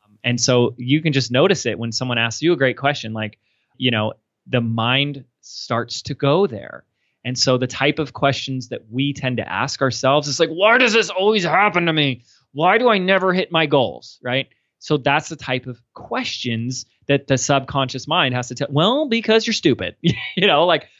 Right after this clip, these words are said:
"Well, because your teacher said you're dumb in third grade," right? So you're always gonna have an answer, even if it's a crappy question. But if you trained yourself,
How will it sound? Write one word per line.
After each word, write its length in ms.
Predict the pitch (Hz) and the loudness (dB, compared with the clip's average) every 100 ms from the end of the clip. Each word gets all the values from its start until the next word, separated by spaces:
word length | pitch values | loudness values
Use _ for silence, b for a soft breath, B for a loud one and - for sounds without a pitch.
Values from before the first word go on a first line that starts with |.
| 160 | -2
"Well, 240 | 202 302 | 2 4
because 400 | 294 254 233 208 190 | 4 2 2 2 2
your 240 | 190 185 | 2 2
teacher 380 | 175 202 - 185 | 0 -2 -2 -2
said 260 | 175 160 | 2 2
you're 120 | 147 135 | 2 2
dumb 260 | 131 117 | 2 2
in 80 | 110 | -2
third 220 | 107 107 104 | -6 -8 -6
grade," 280 | 92 69 _ _ - | -10 -10 _ _ -2
right? 200 | 151 - | 0 0
So 120 | 185 | 0
you're 120 | 190 | 4
always 200 | 311 349 | 6 4
gonna 160 | 208 147 | 2 -2
have 340 | - 165 180 | -2 0 0
an 80 | 151 | 0
answer, 600 | 135 180 175 107 104 151 - _ _ _ | 0 -2 -4 -10 -12 -14 -16 _ _ _
even 180 | 170 180 | -2 -2
if 80 | 165 | -4
it's 80 | 160 | -8
a 60 | |
crappy 320 | - 139 123 | -4 -4 -4
question. 440 | 123 185 185 - - _ _ _ _ _ - | -2 -2 -2 -8 -16 _ _ _ _ _ 2
But 260 | 165 - _ _ | 2 0 _ _
if 200 | 170 165 | 0 0
you 260 | 143 180 330 | 0 2 2
trained 320 | - 208 165 | 2 0 0
yourself, 840 | 135 - 262 294 87 120 - _ | -4 -2 2 2 2 -4 -14 _